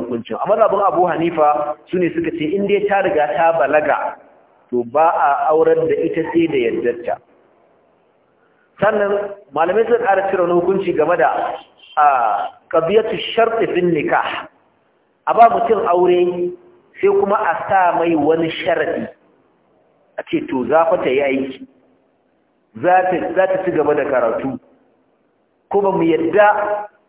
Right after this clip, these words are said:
ka bar nan garin da ita ba. Ka aura mutum ya, ka ce kuma to kaga ni na so yayana su zama kewaye da ni. Kaga dai yayana suna nan garin Zaria nake, da haka ban yadda wata nan jika ce za ta kaura Kaduna ko Kano ko Sokoto.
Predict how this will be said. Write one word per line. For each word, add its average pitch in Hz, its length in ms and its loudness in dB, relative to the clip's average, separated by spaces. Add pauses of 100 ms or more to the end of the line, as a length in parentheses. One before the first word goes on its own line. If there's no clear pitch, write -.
(160)
ka 170 120 0
bar 196 560 2
nan 190 280 -2
garin 165 320 0
da 135 80 -2
ita 135 260 -2
ba. 139 360 -2 (1300)
Ka 117 80 -4
aura 160 200 0
mutum 151 400 -6
ya, - 460 -2 (500)
ka 135 60 -6
ce 160 120 -4
kuma 147 220 -4
to 131 160 -6
kaga 156 680 -2 (260)
ni 160 180 -2
na 170 200 -2
so 156 60 -2
yayana 143 400 -2
su 123 60 -6
zama 143 180 -4
kewaye 123 300 -2
da 123 60 -4
ni. 101 140 -6
Kaga 139 200 -2
dai 160 100 -4
yayana 170 320 -2
suna 165 140 -2
nan 143 160 -6
garin 120 200 0
Zaria 123 180 0
nake, 113 240 -6
da 135 80 -2
haka 147 140 -2
ban 131 180 -4
yadda 131 320 2 (680)
wata 143 200 -2
nan 151 180 -2
jika 143 240 -2
ce 156 60 -4
za 143 100 0
ta 139 80 -4
kaura 147 280 -2
Kaduna 143 380 -2
ko 156 120 -2
Kano 143 220 0
ko 135 140 -4
Sokoto. 135 480 -4